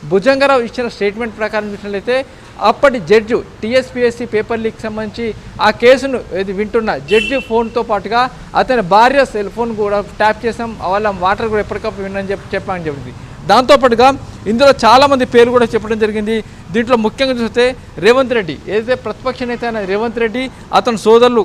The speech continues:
కొండలు కావచ్చు, తిరుపతి కావచ్చు, వాళ్ళతో పాటు వినయ్ రెడ్డి, తర్వాత వీళ్ళ నలుగురు ఫోన్లను ఎప్పటికప్పుడు ట్రాక్ చేయడం కావచ్చు, వినడం కావచ్చు చేయడం జరిగింది. వీళ్ళతో పాటు వీళ్ళ కుటుంబ సభ్యులు అంటే వాళ్ళ భార్య పిల్లలకు సంబంధించిన ఫోన్లను కూడా విన్నట్టుగా దీనిలో పేర్కొనడం జరిగింది.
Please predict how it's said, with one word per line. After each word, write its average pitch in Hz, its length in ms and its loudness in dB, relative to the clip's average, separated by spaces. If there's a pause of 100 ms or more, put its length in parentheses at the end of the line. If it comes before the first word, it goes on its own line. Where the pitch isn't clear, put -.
కొండలు 208 340 0
కావచ్చు, 233 260 4 (120)
తిరుపతి 214 340 -2
కావచ్చు, 233 280 0 (420)
వాళ్ళతో 233 320 6
పాటు 233 200 0
వినయ్ 226 260 4
రెడ్డి, 147 200 -2 (220)
తర్వాత 240 280 2 (440)
వీళ్ళ 262 260 0 (160)
నలుగురు 269 400 0
ఫోన్లను 254 360 -4
ఎప్పటికప్పుడు 247 500 -6
ట్రాక్ 226 240 0
చేయడం 233 260 -4
కావచ్చు, 220 240 -4 (100)
వినడం 220 320 -4
కావచ్చు 220 300 -6
చేయడం 214 280 -6
జరిగింది. 202 300 -6 (400)
వీళ్ళతో 285 420 2
పాటు 269 200 2 (100)
వీళ్ళ 233 140 -2 (120)
కుటుంబ 262 240 0 (100)
సభ్యులు 170 260 -6 (120)
అంటే 214 220 -6
వాళ్ళ 214 200 4 (120)
భార్య 233 260 2 (120)
పిల్లలకు 233 280 -6
సంబంధించిన 220 340 -10 (100)
ఫోన్లను 220 320 -6
కూడా 208 160 -2
విన్నట్టుగా 208 360 -4 (320)
దీనిలో 226 280 0
పేర్కొనడం 202 360 0
జరిగింది. 131 260 -8